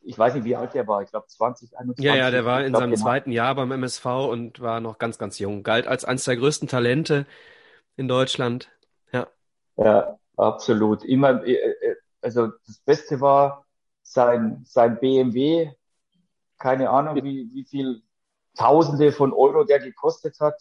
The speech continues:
Speaker 1: Oder er hat ihn, glaub ich, geleast. Aber, äh, ich,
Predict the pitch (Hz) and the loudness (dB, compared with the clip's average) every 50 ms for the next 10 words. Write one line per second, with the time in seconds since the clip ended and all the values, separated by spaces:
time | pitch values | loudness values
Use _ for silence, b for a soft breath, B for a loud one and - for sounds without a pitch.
0 | - _ _ _ - 131 120 127 120 123 - 123 120 135 - 131 120 110 123 123 | -20 _ _ _ -6 2 2 2 2 4 2 2 2 2 0 -4 -2 2 2 2
1 | 123 123 123 - 120 113 110 120 147 170 165 - _ _ _ _ _ _ _ _ | 2 2 -4 -4 -8 -6 -6 -4 -6 -6 -6 -10 _ _ _ _ _ _ _ _
2 | _ _ _ _ _ _ _ _ - 117 123 113 131 123 123 120 120 - - 120 | _ _ _ _ _ _ _ _ 0 0 2 4 4 4 6 6 4 2 2 2
3 | 120 120 120 120 117 113 - 120 117 | 2 2 2 0 -2 -6 -10 -14 -16